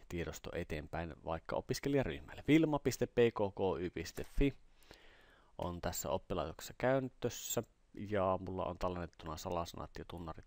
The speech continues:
tuohon, niin kirjaudun sisälle. Olen siis omalla tietokoneellani tässä kohtaa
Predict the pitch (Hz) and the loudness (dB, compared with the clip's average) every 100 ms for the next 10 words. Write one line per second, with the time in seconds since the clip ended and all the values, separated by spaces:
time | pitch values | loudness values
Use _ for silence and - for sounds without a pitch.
0 | - 87 82 82 82 - 87 - - - | -8 -4 -4 -6 -10 -6 -6 -6 -6 -4
1 | 127 135 117 95 92 87 85 - 82 80 | 4 4 4 0 -4 -6 -12 -10 -6 -6
2 | - - - - - 73 - - - - | -6 -10 -10 -10 -12 -12 -14 -16 -14 -14
3 | - - - - - - | -14 -16 -16 -14 -14 -14